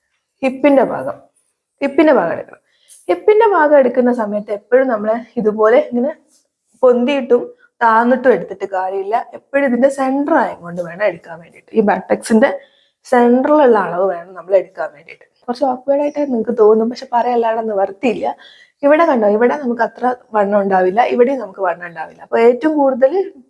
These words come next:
വണ്ണമുള്ള ഭാഗം എന്ന് പറയുന്നത് ഇതിന്റെ സെന്റർ പോർഷൻ ആണ്.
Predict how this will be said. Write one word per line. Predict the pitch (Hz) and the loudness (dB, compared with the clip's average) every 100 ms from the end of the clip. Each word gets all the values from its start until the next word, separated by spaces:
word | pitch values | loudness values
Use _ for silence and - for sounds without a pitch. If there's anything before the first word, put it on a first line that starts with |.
| _ 233 | _ 0
വണ്ണമുള്ള | 226 220 240 220 233 | 0 2 4 4 4
ഭാഗം | 214 196 196 | 2 -2 -4
എന്ന് | 214 | -6
പറയുന്നത് | 220 196 196 | -8 -8 -8
ഇതിന്റെ | 208 190 196 220 | -10 -12 -14 -10
സെന്റർ | 185 175 160 | -10 -12 -4
പോർഷൻ | 185 180 202 190 | -2 -2 -2 -2
ആണ്. | 170 | -4